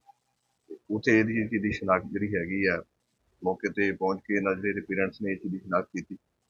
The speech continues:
ਇਸ ਸੰਬੰਧੀ ਮੁਕੱਦਮਾ ਨੰਬਰ ਜਿਹੜਾ ਹੈਗਾ ਸੌ, ਇੱਕ ਸੌ ਚੌਂਤੀ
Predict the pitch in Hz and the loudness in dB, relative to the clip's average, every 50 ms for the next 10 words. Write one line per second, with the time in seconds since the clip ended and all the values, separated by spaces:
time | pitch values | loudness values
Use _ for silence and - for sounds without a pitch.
0 | _ _ _ _ _ _ _ _ _ _ _ _ _ _ _ _ _ _ 98 113 | _ _ _ _ _ _ _ _ _ _ _ _ _ _ _ _ _ _ 0 0
1 | 123 117 110 104 104 107 110 101 98 95 98 95 101 101 107 107 104 101 104 98 | 0 0 0 -2 0 0 2 2 2 2 4 2 6 6 6 6 8 6 4 2
2 | 92 98 98 98 101 101 92 98 101 - 104 95 87 - _ - 92 - - 101 | 2 2 2 4 4 6 4 4 0 0 -2 -4 -4 -8 _ -20 -14 -4 -2 -2
3 | 92 - 95 92 90 - - 104 | 0 2 0 0 0 2 0 0